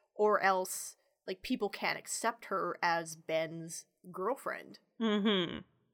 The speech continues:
Speaker 1: And then, yeah, like, uh, to, uh, to the other point, too, like, all of the other villain kids, like, they love living in Auradon. They fit in so well. There's,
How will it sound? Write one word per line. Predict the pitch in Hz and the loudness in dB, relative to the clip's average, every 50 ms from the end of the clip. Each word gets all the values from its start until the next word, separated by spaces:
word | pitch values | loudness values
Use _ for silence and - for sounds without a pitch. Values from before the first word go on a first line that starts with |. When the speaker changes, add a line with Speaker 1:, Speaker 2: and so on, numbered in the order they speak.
| _ _ _ _ _ _ _ _ _ _ _ _ - _ - - - - _ _ - | _ _ _ _ _ _ _ _ _ _ _ _ -20 _ -20 -20 -20 -20 _ _ 0
Speaker 1:
And | - 233 247 262 | 2 4 6 6
then, | 262 254 247 233 214 - _ _ _ | 4 4 2 -2 -6 -10 _ _ _
yeah, | 208 262 440 508 339 247 | 4 8 10 10 10 10
like, | 233 226 226 262 | 8 6 8 8
uh, | 262 240 196 202 214 - | 8 8 6 2 0 -4
to, | - - 240 120 92 101 95 98 - - _ _ _ - 190 | -6 -6 -6 -6 -6 -6 -8 -8 -12 -16 _ _ _ -2 -2
uh, | 190 202 | -2 -2
to | - - 240 202 | -2 -4 -4 0
the | 208 208 | 2 4
other | 233 294 311 | 4 4 4
point, | - - 233 214 196 190 | 2 0 0 0 0 0
too, | - - 320 339 285 | 0 2 2 2 4
like, | 226 226 214 214 - - | 4 2 2 0 2 6
all | 202 220 294 370 | 6 6 8 6
of | 370 349 | 4 4
the | 330 - - - | 2 2 4 6
other | 220 254 277 311 262 254 - _ _ _ - | 4 6 6 4 4 2 0 _ _ _ -14
villain | 180 170 165 220 370 415 381 302 | -10 0 2 4 6 6 4 2
kids, | 254 - - 202 196 196 190 180 - - - - - - - - - _ _ _ _ _ | 0 0 0 0 0 0 -2 -4 -8 -10 -10 -12 -16 -20 -20 -20 -20 _ _ _ _ _
like, | 208 214 214 190 - - | 2 2 2 2 -4 -12
they | 185 185 160 156 196 214 247 294 339 339 320 | -14 -14 -6 0 6 6 8 8 6 4 4
love | 294 269 285 320 370 349 - | 4 8 8 8 8 6 4
living | 294 311 247 247 233 | 0 2 2 2 2
in | 202 196 | 2 2
Auradon. | - 185 185 180 170 170 170 170 165 175 175 | 2 0 0 0 0 0 -2 -2 -4 -4 -2
They | 190 190 214 | -2 -2 -2
fit | - - 226 214 | -2 -2 0 2
in | 220 214 214 | 2 0 0
so | 208 - - - - 214 214 | -4 -4 -4 0 2 2 2
well. | 220 190 196 185 208 202 175 170 170 170 - | 2 2 2 4 4 4 4 2 -2 -2 -2
There's, | 196 185 190 185 185 - - - | 0 2 2 2 2 0 -2 -4